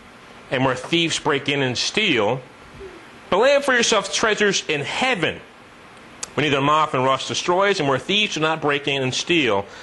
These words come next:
For your treasure is, there your heart will be also." Notice it doesn't say, "Where your heart is, there your treasure will be." Where your treasure is, that's where your heart will be. Is your treasure in heaven or is it on earth?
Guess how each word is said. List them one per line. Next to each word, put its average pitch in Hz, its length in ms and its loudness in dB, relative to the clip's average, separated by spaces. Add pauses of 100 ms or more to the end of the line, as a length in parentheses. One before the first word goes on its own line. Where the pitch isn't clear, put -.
(380)
For 180 160 2
your 175 140 4
treasure 196 560 2
is, 131 220 0
there 180 180 2
your 170 180 2
heart 160 380 2
will 120 140 0
be 113 360 0 (320)
also." 131 500 0 (880)
Notice 233 180 2
it - 20 4
doesn't 247 180 4
say, 220 300 4
"Where 165 160 4
your 160 140 4
heart 220 300 2
is, 143 440 0
there 147 140 0
your 143 120 2
treasure 208 440 0
will 117 120 2
be." 107 380 0 (400)
Where 170 140 2
your 170 180 2
treasure 277 640 2
is, 131 120 2
that's 156 180 0
where 202 120 2
your 208 120 2
heart 226 220 2
will 151 100 0
be. 123 80 0
Is 135 80 0
your 156 80 0
treasure 190 320 0
in 160 80 0
heaven 240 220 0
or 196 40 2
is 180 120 -2
it 180 40 2
on 190 120 0
earth? 170 240 -2